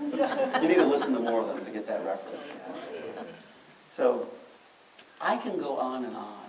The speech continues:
I have. It's been documented. <laughs> But I just wanted to give you a sense of why I do what I do and what drives me. And the drive is simply to make this connection with people who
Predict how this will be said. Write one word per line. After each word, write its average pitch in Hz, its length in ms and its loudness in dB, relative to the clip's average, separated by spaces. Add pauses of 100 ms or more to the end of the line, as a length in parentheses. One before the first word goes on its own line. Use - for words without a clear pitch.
(200)
I 113 100 -2
have. - 460 -6
It's - 260 -8 (320)
been 113 200 -6
documented. - 680 -8 (220)
<laughs> - 80 -4 (1700)
But 139 60 6
I 135 100 4
just 156 200 -2
wanted 131 240 -2
to 123 100 -6
give 127 180 -2
you 123 80 -2
a 107 60 -6
sense - 360 -6
of 110 80 -6 (140)
why 160 280 0
I 151 160 0
do 117 180 -6
what 98 180 -8
I - 120 -2
do 92 280 -10 (640)
and 107 220 -4
what 113 180 -2
drives 107 480 -2
me. - 60 -14 (300)
And 113 200 -4
the 110 80 -2
drive 123 400 -2
is 117 80 -10
simply 104 400 -8 (220)
to 110 80 -16
make 110 260 -6
this 107 120 -10
connection - 500 -10 (260)
with - 180 -18
people - 400 -8 (460)
who 117 240 -4